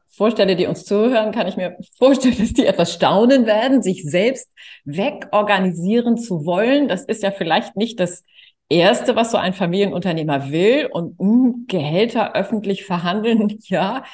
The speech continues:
Ähm, was ist, was könnte der Nutzen für einen klassischen Familienunternehmer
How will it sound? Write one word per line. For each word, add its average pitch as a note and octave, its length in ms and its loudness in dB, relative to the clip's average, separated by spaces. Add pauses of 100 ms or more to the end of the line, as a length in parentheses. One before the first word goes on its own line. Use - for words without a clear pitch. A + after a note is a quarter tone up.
(420)
Ähm, F3+ 640 0
was G#3+ 260 0
ist, - 380 -6
was B3+ 200 -4
könnte D4 280 0
der A3+ 140 2
Nutzen B3+ 460 -2
für C4+ 240 -2
einen A3 180 -4
klassischen A#3+ 480 -2
Familienunternehmer G3 1120 -2